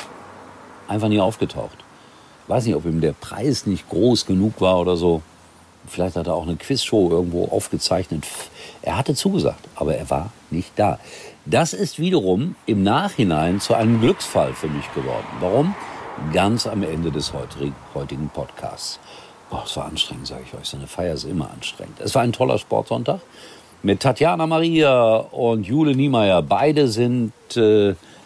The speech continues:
ins Viertelfinale eingezogen in Wimbledon und spielen jetzt gegeneinander, sodass wir ein deutsches Mädchen, eine deutsche Frau, die eine ist zweiundzwanzig, die andere ist vierunddreißig, also zwei deutsche Frauen,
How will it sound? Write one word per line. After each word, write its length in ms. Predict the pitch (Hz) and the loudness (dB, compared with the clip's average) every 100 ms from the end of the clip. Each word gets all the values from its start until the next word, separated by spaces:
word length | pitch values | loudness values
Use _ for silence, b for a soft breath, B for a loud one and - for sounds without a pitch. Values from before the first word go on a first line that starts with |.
| - | -12
ins 180 | 98 | -8
Viertelfinale 560 | - 214 202 - 78 67 | -2 -2 -2 -2 -2 -4
eingezogen 520 | 69 73 78 98 80 | -6 -6 -4 -4 -2
in 100 | 78 | -2
Wimbledon 360 | 82 104 113 107 | 0 -2 0 0
und 120 | 104 | 0
spielen 380 | - - 214 170 | 0 2 4 4
jetzt 200 | 185 160 | 2 2
gegeneinander, 540 | 175 180 165 190 190 | 0 2 0 2 2
sodass 320 | 127 143 139 | 4 2 2
wir 140 | - 135 | 0 0
ein 160 | 120 | 2
deutsches 500 | 120 165 - 151 - | 2 0 0 -2 0
Mädchen, 340 | 113 156 139 120 | 2 2 2 -2
eine 180 | 98 85 | 0 0
deutsche 340 | 71 69 - | -2 -4 -10
Frau, 760 | - - - 73 113 147 180 170 B 139 - | -12 -12 -6 0 2 4 0 -2 B -14 -10
die 80 | 71 | -6
eine 200 | 82 82 | -4 -4
ist 140 | - | -4
zweiundzwanzig, 640 | - 78 78 113 120 117 - | -4 -4 -4 -2 -2 -4 -4
die 80 | |
andere 220 | 80 82 67 | -4 -4 -4
ist 100 | - | -4
vierunddreißig, 640 | - 64 67 78 98 85 | -6 -6 -6 -2 -2 -2
also 160 | 60 64 | -6 -10
zwei 300 | - 64 69 | -8 -6 -6
deutsche 320 | 64 67 - | -8 -10 -12
Frauen, 380 | - - 73 80 | -12 -8 -4 -4